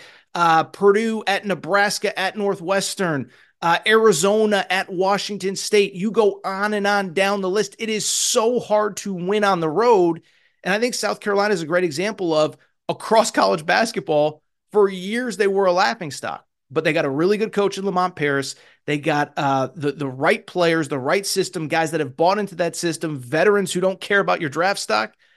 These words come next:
And I give them credit. So South, uh, South Carolina, credit to them. That is a great win for their resume.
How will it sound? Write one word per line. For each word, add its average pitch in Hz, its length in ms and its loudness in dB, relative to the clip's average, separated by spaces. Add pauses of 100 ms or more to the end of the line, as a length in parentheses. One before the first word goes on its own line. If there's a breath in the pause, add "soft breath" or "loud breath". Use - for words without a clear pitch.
(540)
And 135 80 -8
I 135 80 -6
give 131 120 -6
them 120 100 -8
credit. - 340 -6
So 143 80 -6
South, 185 360 0
uh, 175 160 2
South 190 280 0
Carolina, 180 400 2
credit 185 400 0
to 180 80 -12
them. 170 180 -2
That 180 160 0
is 180 140 0
a 156 80 -2
great 170 480 -4
win 190 200 -2
for 151 160 -6
their 165 160 2
resume. 170 540 0